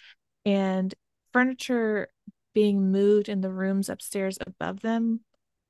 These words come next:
when there was no one on, else on the island and actually nobody, like, on that floor. And a few of them witnessed a strange glow emanating through the trees. And then they said as that, like, the glow kind of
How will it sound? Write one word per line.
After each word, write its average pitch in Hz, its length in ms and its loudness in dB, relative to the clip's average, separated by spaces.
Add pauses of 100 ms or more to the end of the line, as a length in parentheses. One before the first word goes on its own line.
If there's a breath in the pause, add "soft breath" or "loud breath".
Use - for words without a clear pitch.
when 202 160 2
there 190 140 2
was 185 120 -2
no 196 160 2
one 214 140 2
on, 202 220 0 (260)
else 196 220 -4
on 196 60 0
the 196 140 -4
island 190 280 -2
and 185 120 -2
actually 190 300 -4
nobody, 185 380 -2
like, - 180 -12
on 190 160 -4
that - 180 -8
floor. 185 540 -4 (480)
And 226 140 0
a 214 80 2
few 247 240 0
of 226 80 -4
them 202 360 0 (200)
witnessed 202 600 -2
a 196 120 -4
strange 269 580 -6
glow 196 480 -2 (540 soft breath)
emanating 220 560 0
through 208 160 -6
the 196 80 -6
trees. - 840 -10 (320)
And 202 200 0
then 190 320 0
they 196 120 -2
said 208 160 -6
as 196 200 -6
that, - 140 -10
like, 196 240 -10
the 196 300 -4 (320 loud breath)
glow 196 300 -4
kind 196 260 -6
of 185 240 -8